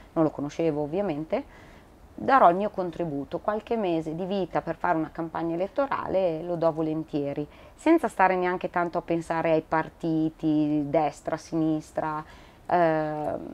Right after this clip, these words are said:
mi, mi era sembrato un buon sindaco e pensavo, avendo due bambini piccoli, che era giusto che anch'io facessi il mio pezzettino e dessi una mano. Ed è stato casuale,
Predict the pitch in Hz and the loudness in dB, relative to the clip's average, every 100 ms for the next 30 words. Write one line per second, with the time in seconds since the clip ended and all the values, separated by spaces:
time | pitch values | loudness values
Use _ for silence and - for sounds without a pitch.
0 | - 214 233 - 269 294 - 294 262 - | -8 -6 -6 -2 -2 -2 -4 0 2 0
1 | 185 226 320 185 196 262 294 190 - 190 | -4 -6 -4 -4 -2 0 2 2 0 -2
2 | - 180 165 160 185 170 156 170 156 160 | 0 0 2 2 2 0 -2 -2 0 0
3 | 165 233 269 180 - 175 214 277 - - | -2 -4 -4 -6 -2 -2 0 -4 -10 -20
4 | - - 220 262 220 175 - - 302 277 | -10 2 4 4 2 -2 -4 -4 -2 -2
5 | - 160 - 277 175 156 - 208 180 - | -2 -4 -4 -2 -2 -2 -4 -2 -2 -4
6 | 170 254 - 156 190 - - 151 151 135 | -4 -6 -6 -6 -4 -4 -6 -6 -6 -6
7 | - 160 160 - - - - 185 220 262 | -8 -8 -8 -18 -20 -10 2 4 4 2
8 | 262 208 160 180 156 - | -4 -4 -2 0 0 -4